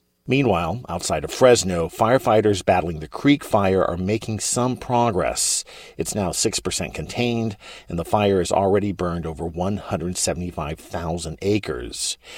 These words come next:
K Q E D's Central Valley correspondent Alex Hall reports that thousands of people who were evacuated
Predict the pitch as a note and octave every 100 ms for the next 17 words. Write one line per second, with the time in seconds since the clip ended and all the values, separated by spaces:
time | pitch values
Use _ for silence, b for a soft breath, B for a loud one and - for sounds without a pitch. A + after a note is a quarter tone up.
0 | B - D#3 D3 D3+ B2 A#2 - A2 G#2+
1 | F2+ F#2 F2 F#2+ - F2 - - F2+ E2+
2 | - - G2 E2 - - A#2 A2 E2+ D#2+
3 | - B B - - A2 F#2+ - F2 -
4 | G#2 G#2+ D3+ C3 G2+ - A2 G2+ G#2 F#2
5 | D2 C2+ E2+ A2+ - B2 A#2 A#2 A#2